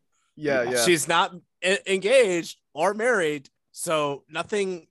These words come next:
Speaker 2: is concrete quite yet in this relationship.
Speaker 1: Yeah, you could pull Niobe or something. Um,
Speaker 2: <laughs>
Speaker 1: B P, something to promote, maybe?
Speaker 2: Uh, follow me on Letterboxd, B P Oil Spill ninety-eight. I had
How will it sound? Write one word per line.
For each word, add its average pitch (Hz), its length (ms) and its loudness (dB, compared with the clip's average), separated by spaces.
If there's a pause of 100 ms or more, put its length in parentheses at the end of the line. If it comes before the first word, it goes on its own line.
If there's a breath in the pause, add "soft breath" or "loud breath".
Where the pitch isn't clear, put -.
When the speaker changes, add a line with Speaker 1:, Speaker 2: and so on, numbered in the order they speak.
Speaker 2:
is 170 180 -8
concrete 180 560 -2
quite 185 240 0
yet 151 160 0
in 139 60 -2
this 131 160 -10
relationship. 135 560 -8 (580)
Speaker 1:
Yeah, 143 220 -2
you 131 140 -2
could 131 120 -10
pull 135 200 -4
Niobe 123 340 -2
or 117 140 -4
something. 123 400 -8 (100)
Um, 175 420 4 (100)
Speaker 2:
<laughs> 254 60 8
Speaker 1:
B 214 120 2 (200)
P, 214 460 2
something 226 560 -4
to 220 160 -10
promote, 220 380 -4
maybe? 233 400 0 (720)
Speaker 2:
Uh, 175 280 6
follow 190 340 4
me 196 100 4
on 185 160 2
Letterboxd, 147 640 2
B 175 120 -2
P 165 200 -6
Oil 165 220 -2
Spill 170 300 -2
ninety-eight. 147 680 -4
I 160 200 0
had 156 440 -2